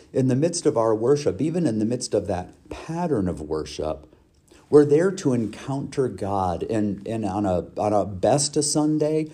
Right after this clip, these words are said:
we find that we encounter God in, in a new way, maybe a way we haven't thought of before, maybe in a way that's just articulated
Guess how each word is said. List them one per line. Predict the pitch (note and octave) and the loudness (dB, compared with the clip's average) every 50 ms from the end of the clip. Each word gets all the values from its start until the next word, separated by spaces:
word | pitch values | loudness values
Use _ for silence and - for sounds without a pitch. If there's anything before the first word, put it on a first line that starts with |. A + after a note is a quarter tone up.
| - - - - - - _ | -16 -20 -20 -20 -20 -6 _
we | C3+ C#3 | -4 -4
find | C#3+ E3 F3 F#3 G3 F3+ | -2 -2 -2 0 0 0
that | D#3 - | -2 -2
we | B2+ B2 A#2 | -2 -2 -2
encounter | A2+ A2 G#2+ G#2+ - - D3 D3+ D3 B2+ B2 | -2 -4 -6 -6 -6 -4 -4 -4 -2 -4 -4
God | - A2+ A2+ B2+ B2+ G#2+ | -4 -4 -4 -4 -2 0
in, | G#2 G#2 F#2+ F#2 - - - - _ _ _ | 0 0 -2 -4 -8 -14 -20 -20 _ _ _
in | B2+ B2+ B2+ | 0 2 2
a | A#2+ | 2
new | B2 C3+ D3+ D#3 D3+ | 4 6 8 8 8
way, | B2+ G2+ F2+ F2+ D#2+ D#2+ D2+ D2 D2 - _ _ _ _ - _ _ _ | 8 6 0 -2 -2 -2 -8 -12 -18 -20 _ _ _ _ -20 _ _ _
maybe | F#2+ G2 G#2 G#2 G#2 | 0 2 2 4 4
a | G2+ | 4
way | F#2+ G2 F#2+ F#2 | 4 4 2 2
we | F2+ F2 | 2 0
haven't | F2+ D#2+ D2 C#2 C#2 - - | -2 -2 -4 -10 -12 -16 -20
thought | - - - D#2 E2 G2 A2+ | -12 -8 -6 -4 -2 2 2
of | B2+ B2+ B2+ B2+ | 2 2 2 -2
before, | C#3+ C#3+ - C#3+ C#3 C#3+ D3 D3+ D3+ D3+ D3+ - - - - - | -2 -2 2 4 4 6 6 6 4 2 0 -12 -20 -20 -6 -2
maybe | D3+ F3+ G3 F#3+ | -2 0 2 2
in | F#3+ E3+ | 2 4
a | D3+ | 4
way | C#3 C#3+ C#3+ D3+ | 6 6 4 4
that's | C#3 C3+ B2+ - | 2 0 0 0
just | - D3 C#3+ D3 - - | -2 -2 -2 -2 0 0
articulated | A#2+ A#2 A2 - - - - - C#3+ C#3 - B2 A2+ G#2 A2 G#2+ G2+ G#2 G2 G2+ G2 F#2 F2 | 0 0 0 -2 -12 -12 -4 -4 -4 -4 -2 -2 0 0 0 0 0 2 2 2 0 0 -2